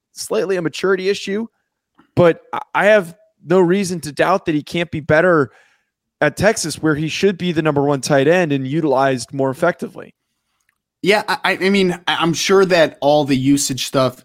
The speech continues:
Speaker 2: definitely did not help the situation. It probably made it a lot worse. I, I had heard, and again, this is speculation on my part, but I had
Speaker 1: Yeah.
Speaker 2: heard that it was happening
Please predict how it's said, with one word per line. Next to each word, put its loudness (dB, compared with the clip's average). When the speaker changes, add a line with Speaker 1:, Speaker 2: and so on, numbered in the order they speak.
Speaker 2:
definitely -2
did 0
not -2
help -6
the -4
situation. -4
It -4
probably -2
made -2
it -4
a -4
lot -2
worse. -4
I, 0
I 2
had 0
heard, -2
and -2
again, 0
this 0
is -4
speculation -6
on -6
my -4
part, -6
but -2
I 0
had 0
Speaker 1:
Yeah. -2
Speaker 2:
heard -2
that -2
it -4
was -4
happening 0